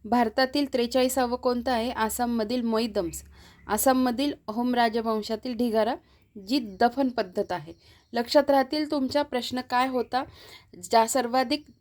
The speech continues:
जागतिक वारसा स्थळ कोणत्या देशात आहे, असा प्रश्न होता. असाच प्रश्न आला तर इटलीच उत्तर राहणार आहे. त्यानंतर भारतात आता चौवेचाळीस स्थळं आहेत. आत्ता जे नवीन रिसेंट चौवेचाळीसावं आपल्याला माहीत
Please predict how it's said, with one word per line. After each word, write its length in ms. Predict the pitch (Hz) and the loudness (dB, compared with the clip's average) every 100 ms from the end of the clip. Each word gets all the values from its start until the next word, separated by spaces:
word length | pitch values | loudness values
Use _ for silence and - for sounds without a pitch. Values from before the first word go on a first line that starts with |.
| 190 | 0
जागतिक 440 | 226 226 226 254 | 2 2 -4 0
वारसा 340 | 247 233 - 247 | 2 2 0 -6
स्थळ 220 | - 240 | -4 -6
कोणत्या 400 | 233 233 226 247 | -2 -2 -2 -4
देशात 360 | 226 226 220 | -2 -4 -2
आहे, 200 | 226 214 214 | -2 -2 -4
असा 200 | 214 240 | -2 -2
प्रश्न 360 | 233 233 240 | -2 -4 -2
होता. 300 | 233 202 226 247 - - - _ - | 0 0 -2 -6 -10 -20 -20 _ -4
असाच 320 | 214 269 - | 0 0 0
प्रश्न 280 | 262 254 262 | -4 -2 0
आला 260 | 240 247 | 0 0
तर 160 | 262 254 - | -2 -4 -6
इटलीच 360 | 226 247 269 | -6 -6 -4
उत्तर 300 | 254 - 247 | -4 -4 -4
राहणार 340 | 240 240 226 226 | -2 0 2 2
आहे. 280 | 220 202 254 _ - _ | 2 -2 -10 _ -20 _
त्यानंतर 420 | 226 233 240 254 | 0 2 2 0
भारतात 460 | 247 240 214 247 240 | 0 0 0 0 0
आता 180 | 233 240 | -2 -2
चौवेचाळीस 580 | 247 220 226 240 247 247 | 0 2 2 0 -2 -2
स्थळं 280 | - 233 | -2 0
आहेत. 320 | 226 214 220 254 - - - - | 2 0 -4 -14 -18 -20 -20 -6
आत्ता 360 | - 220 - 269 | -2 -2 0 0
जे 200 | 247 254 254 - - - _ _ | 2 0 0 -6 -20 -20 _ _
नवीन 380 | 214 233 226 277 | -2 0 2 2
रिसेंट 360 | 233 247 254 220 | 2 2 0 2
चौवेचाळीसावं 840 | 226 214 233 254 233 240 247 226 | 0 0 0 0 0 2 0 2
आपल्याला 360 | 226 226 226 233 | 2 0 -2 -2
माहीत 240 | 220 226 | -2 -4